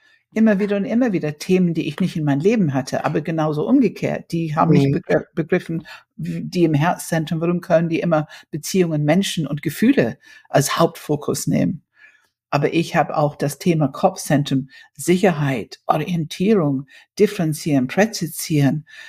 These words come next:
Speaker 1: ähm, Bedenken. Also das, das waren Themen, die ich nicht so in meinem Leben hatte. Ich würde sagen, kritisches Denken, das wäre mein Wort dafür. Das hätte alles abgedeckt.
Speaker 2: Ja. <laughs>
Speaker 1: Hätte alles abgedeckt.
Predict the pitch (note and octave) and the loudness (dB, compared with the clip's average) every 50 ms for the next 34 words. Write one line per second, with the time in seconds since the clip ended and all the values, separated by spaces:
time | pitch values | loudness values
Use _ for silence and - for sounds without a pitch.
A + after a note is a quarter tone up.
0 | - - - - - _ - - C#3+ C#3+ C#3+ C#3+ D3 C#3+ - F3+ D3+ - D#3 E3 | -20 -20 -20 -20 -20 _ -6 -2 0 0 0 0 -2 0 -2 -2 -2 0 0 2
1 | F#3+ G#3+ A3 A3 - B2+ - - C#3 C3+ C#3 - - - - - - - - - | 2 2 2 0 -2 -8 -6 -4 -6 -6 -6 -6 -8 -6 -4 -4 -4 -6 -8 -10
2 | - - _ _ - _ _ _ _ - C3+ C#3 - - D3+ D3 D3 - - F3+ | -12 -16 _ _ -20 _ _ _ _ -12 -12 -10 -4 -2 -2 -2 -2 -2 -2 -2
3 | D#3+ D#3 D3+ D#3 - D3 - F#3 G3 F#3+ - G#3 G3 F#3+ F#3 F#3+ F#3 A3+ C4 A#3+ | -2 0 -2 -4 -6 -2 -2 -2 -2 -2 -2 -2 0 0 0 0 0 0 2 2
4 | G#3+ F3+ C3+ - - - F3+ - - _ _ - _ - E3+ F3+ A#3 G#3+ G3 F3+ | 2 2 0 -2 -2 -8 -8 -10 -12 _ _ -20 _ -8 -2 0 0 2 2 2
5 | F3+ F3+ E3 - - - A#3+ A3+ A3+ G#3 F#3 - F#3 D#3 - - - F#3 F#3 D3+ | 2 0 0 -4 -4 -2 -2 0 0 -2 0 0 -2 -4 -4 0 2 2 2 2
6 | - - C#3+ - C#3+ C#3+ - - F3 E3+ E3+ E3 D#3+ D3+ D#3 D3 - - - - | -2 -8 -4 -4 -2 -2 0 -2 -2 0 0 0 0 2 4 2 2 2 -2 -10
7 | - - - - - - _ _ _ - F3 F3+ - G#3 G3+ F#3+ - - F3+ F3 | -10 -8 -10 -14 -14 -14 _ _ _ -8 -8 0 0 2 2 4 2 4 4 2
8 | D#3 - - - - - E3+ - E3 - - - - - _ _ _ _ _ - | 2 2 -2 -2 -2 -6 -4 -2 -2 -2 -2 -4 -14 -14 _ _ _ _ _ -4
9 | - - F#3 F3 E3+ - - - - _ _ - - - - - E3+ C3+ - - | -2 2 4 6 4 4 2 -4 -12 _ _ -20 -20 -18 -10 -8 -8 -8 -6 0
10 | G#3+ G3 - - - - G#3 G#3 - - - - - _ _ - E3 D#3+ - - | -2 0 0 0 2 2 2 2 2 -8 -20 -20 -20 _ _ -2 0 0 2 2
11 | C#3+ D3 D3 - C#3 - _ - C3+ - A2 - - - | 0 -2 -2 -2 -8 -8 _ -8 -6 -4 -4 -4 -6 -8